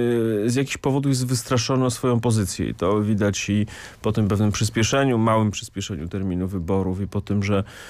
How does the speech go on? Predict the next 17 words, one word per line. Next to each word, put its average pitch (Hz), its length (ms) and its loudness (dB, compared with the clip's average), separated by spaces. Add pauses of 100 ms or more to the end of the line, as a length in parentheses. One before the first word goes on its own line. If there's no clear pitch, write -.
(180)
e, 78 920 2
zależało 110 640 2
władzom 95 520 0
na, 60 440 -2
na 87 160 -2
tym, 98 160 -6
żeby, 95 420 -2 (320)
tak, - 200 -16
tak 98 120 -2
uważa 107 440 2
większość 98 300 0
komentatorów, 101 560 0
ja 98 60 0
się 95 60 -4
do 101 120 0
tego 98 200 0
przychylam, 104 540 0